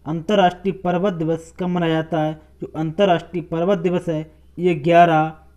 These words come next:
नवम-, दिसंबर को मनाया जाता है। अगला कि राष्ट्रीय ऊर्जा संरक्षण दिवस कब मनाते हैं। ये चौदह दिसंबर को मनाते हैं। यह प्रश्न ये हो, हो सकता है अगला प्रश्न कि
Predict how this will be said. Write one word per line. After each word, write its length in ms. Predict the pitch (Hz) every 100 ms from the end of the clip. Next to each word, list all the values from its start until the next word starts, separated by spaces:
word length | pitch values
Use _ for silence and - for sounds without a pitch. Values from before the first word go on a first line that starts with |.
| 147
नवम-, 580 | 147 151 - - _
दिसंबर 400 | 147 156 156 185
को 360 | 180 160 156 - - -
मनाया 360 | 143 151 226 226 - 139
जाता 340 | 127 147 123
है। 260 | 117 117 - _ 143
अगला 360 | 175 196 170
कि 420 | 170 190 175 - - 156
राष्ट्रीय 540 | 175 196 - 185 185 - -
ऊर्जा 420 | 156 170 160 190 190
संरक्षण 760 | - 170 170 170 - 185 165 180 - - _ _ -
दिवस 280 | 165 185 -
कब 80 | 185
मनाते 520 | 175 156 156 185 170
हैं। 280 | 151 160 170 - - 165
ये 160 | 170
चौदह 580 | 165 - 165 160 147 151 - _ _ 151
दिसंबर 340 | 147 151 175
को 60 | 175
मनाते 460 | 160 151 - 165
हैं। 280 | 101 156 - _ -
यह 200 | 160 165
प्रश्न 380 | - 170 170 160
ये 140 | 180
हो, 300 | 175 151 - _ _ _ _ 127
हो 120 | 147
सकता 280 | 156 - 170
है 80 |
अगला 140 | 170 170
प्रश्न 340 | 165 170 180
कि 380 | 160 190 151 151